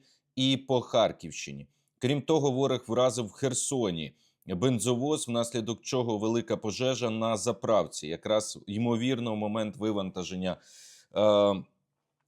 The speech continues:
бензовозу. На Харківщині агресор ударив по місту Барвінкове і зруйнував магазин. Просто продуктовий магазин, який там був, функціонував.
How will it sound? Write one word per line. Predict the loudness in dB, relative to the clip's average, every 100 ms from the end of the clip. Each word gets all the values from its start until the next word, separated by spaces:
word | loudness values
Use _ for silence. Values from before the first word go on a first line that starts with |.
| -10
бензовозу. | -2 0 0 0 0 0 -2 -4
На | -4 -2
Харківщині | 4 2 2 -8 -8 -6 -6 -6 -8 -10 _ _
агресор | -2 2 2 0 -2 -6 -6
ударив | 0 4 4 2 -4
по | -2 2 2 0
місту | -2 -2 -2 -4
Барвінкове | 2 2 2 0 -4 -4 -4 0 -2 -2
і | -6 -4
зруйнував | -2 -2 -2 0 0 0
магазин. | -2 -2 -4 -4 -4 -6 -6
Просто | -6 -6 -8
продуктовий | -4 -2 -2 -4 -2 2 2
магазин, | 0 -2 -4 -2 -2 -2
який | -4 -4 -4 -2
там | 0 0 -2 -10 _ _ -4
був, | 0 0
функціонував. | -2 -4 -4 -4 -2 -2 0 0 0